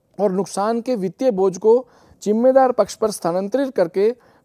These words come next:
प्रीमियम कम रखने की अनुमति देता है। यह पॉलिसी धारकों को लंबी कानूनी प्रक्रिया शुरू होने की प्रतीक्षा किए बिना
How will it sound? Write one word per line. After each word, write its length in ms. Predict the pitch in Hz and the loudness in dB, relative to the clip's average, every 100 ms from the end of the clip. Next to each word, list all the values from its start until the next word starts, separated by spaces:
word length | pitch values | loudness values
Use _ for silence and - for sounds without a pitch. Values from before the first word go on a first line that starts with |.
| - | -8
प्रीमियम 360 | 202 220 254 262 | -4 -2 -2 -2
कम 260 | 202 220 | -4 -2
रखने 280 | 202 - 190 | -4 -8 -10
की 80 | 202 | -8
अनुमति 520 | 170 156 147 220 311 - _ _ - | -6 -8 -8 -8 -10 -12 _ _ -6
देता 360 | 160 151 151 | -6 -6 -10
है। 220 | 120 156 _ _ _ _ _ _ _ _ 175 | -16 -20 _ _ _ _ _ _ _ _ -8
यह 80 | |
पॉलिसी 440 | 180 185 214 233 262 | -2 0 0 0 2
धारकों 380 | 208 190 220 226 | 2 4 0 0
को 100 | 240 | 0
लंबी 420 | 202 170 185 254 | 2 -2 -2 -2
कानूनी 340 | 247 214 208 208 | 0 -2 -2 -4
प्रक्रिया 380 | 196 180 202 190 | -6 -4 -2 -2
शुरू 280 | - 190 | -4 -2
होने 220 | 175 180 190 | -2 -2 -6
की 100 | 202 | -8
प्रतीक्षा 600 | 180 - 202 185 - 202 | -8 -6 -4 -4 -4 -6
किए 240 | 185 175 | -2 -2
बिना 340 | 156 151 196 | 0 -2 -2